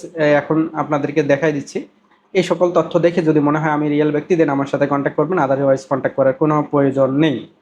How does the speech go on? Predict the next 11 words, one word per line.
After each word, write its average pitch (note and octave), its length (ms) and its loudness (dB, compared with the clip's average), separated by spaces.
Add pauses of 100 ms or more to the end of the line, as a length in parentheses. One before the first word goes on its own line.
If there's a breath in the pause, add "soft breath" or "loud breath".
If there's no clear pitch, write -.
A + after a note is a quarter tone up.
(160)
ঠিক D#3+ 120 0
আছে? - 140 -4 (480 soft breath)
যেটা D3+ 220 0
বলছিলাম E3 420 0 (140)
যে C#3+ 240 4
এটা C#3+ 140 2 (100)
Facebook C#3+ 320 -2
আইডি, C#3 260 2
আমার C3+ 240 2
রিয়েল C#3 220 2
আইডি। C3+ 360 0